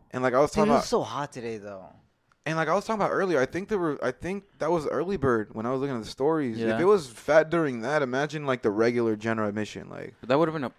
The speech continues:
Speaker 4: perfect opportunity.
Speaker 1: it would have been a great vlog,
Speaker 3: Point, yeah,
Speaker 1: bro.
Speaker 3: point is, like,
Speaker 1: Fuck.
Speaker 3: hopefully,
Speaker 4: Chances were missed.
Speaker 3: yeah, hopefully we
Speaker 1: <laughs>
Speaker 3: can
Speaker 1: Fuck.
Speaker 3: start vlogging, at least, if not together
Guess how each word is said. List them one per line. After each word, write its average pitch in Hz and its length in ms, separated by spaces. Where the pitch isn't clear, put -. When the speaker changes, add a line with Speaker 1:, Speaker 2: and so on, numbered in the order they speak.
Speaker 4:
perfect 113 400
opportunity. 101 640
Speaker 1:
it 147 60
would 151 40
have 135 100
been 131 80
a 107 40
great 101 220
vlog, 98 140
Speaker 3:
Point, 160 220
yeah, 143 180
Speaker 1:
bro. 95 100
Speaker 3:
point 151 160
is, 147 240
like, 117 300
Speaker 1:
Fuck. - 180
Speaker 3:
hopefully, 147 640
Speaker 4:
Chances 117 280
were 113 80
missed. 107 400
Speaker 3:
yeah, 123 220
hopefully 156 460
we 151 160
Speaker 1:
<laughs> - 20
Speaker 3:
can 143 160
Speaker 1:
Fuck. 104 80
Speaker 3:
start 120 360
vlogging, 104 680
at 135 120
least, 202 240
if 151 140
not 165 300
together 131 600